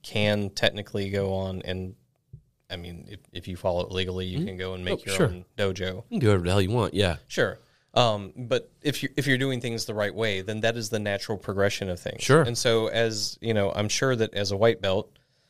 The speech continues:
Speaker 1: you're learning. You should be learning all the way through black belt and beyond, right? But
Speaker 2: Yes. <laughs>
Speaker 1: but as you start to pick up things, then I'm sure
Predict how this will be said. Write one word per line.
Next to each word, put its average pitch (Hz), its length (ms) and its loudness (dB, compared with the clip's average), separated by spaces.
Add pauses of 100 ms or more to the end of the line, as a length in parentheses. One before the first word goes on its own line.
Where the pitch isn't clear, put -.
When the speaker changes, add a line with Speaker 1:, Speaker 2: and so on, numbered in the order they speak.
(380)
Speaker 1:
you're 113 200 2
learning. 98 400 -4 (120)
You 117 140 -4
should 92 160 -4
be 85 100 -8
learning 131 300 -8
all 90 140 -6
the 90 40 -8
way 90 160 -8
through - 200 -8
black 92 240 -2
belt 92 180 0
and 92 80 -6
beyond, 95 260 0
right? 95 200 -4
But 120 200 6
Speaker 2:
Yes. - 360 -6
<laughs> - 40 -10
Speaker 1:
but 127 600 4 (240)
as 120 340 4
you 113 80 -6
start 113 280 -4
to 107 60 -14
pick - 200 -6
up 170 160 -2
things, 101 460 -4
then 104 280 2
I'm 107 140 -2
sure 110 480 2